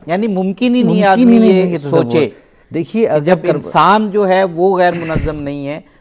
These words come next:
Speaker 1: तो, और कायनात गैर मुनज़्ज़म नहीं है, तो इमाम कायनात,
Speaker 2: कायन-
Speaker 1: इकबाल ने कहा ना, इमाम
Speaker 2: हाँ।
Speaker 1: अव्वली हो आखिरी,
Speaker 2: आखिरी।
Speaker 1: तो वो कैसे
Speaker 2: हुसैन,
Speaker 1: गैर
Speaker 2: बेशक।
Speaker 1: मुनज़्ज़म हो सकते हैं? वाह, वाह,
Speaker 2: तो
Speaker 1: बहुत खूब।
Speaker 2: इस ज़मन में मादियत के नज़रिए से भी देखा जाए,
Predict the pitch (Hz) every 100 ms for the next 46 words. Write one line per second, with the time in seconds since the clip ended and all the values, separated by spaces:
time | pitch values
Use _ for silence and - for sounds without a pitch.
0 | _ - _ - 131 139 - 143 147 147
1 | 214 202 175 165 156 147 135 143 151 175
2 | 180 156 160 170 202 196 160 139 123 120
3 | 120 104 - 127 131 147 170 170 160 196
4 | 226 175 165 165 160 143 151 151 143 127
5 | 120 120 131 120 113 101 - 139 156 170
6 | 156 156 156 170 151 123 107 - 101 107
7 | 104 107 107 101 101 95 - - 110 113
8 | 101 87 - 165 185 202 202 196 175 -
9 | 214 190 151 180 214 196 185 190 196 175
10 | 139 131 127 107 123 156 165 - _ _
11 | _ _ _ _ 151 127 123 127 135 165
12 | - 185 185 131 110 113 107 87 90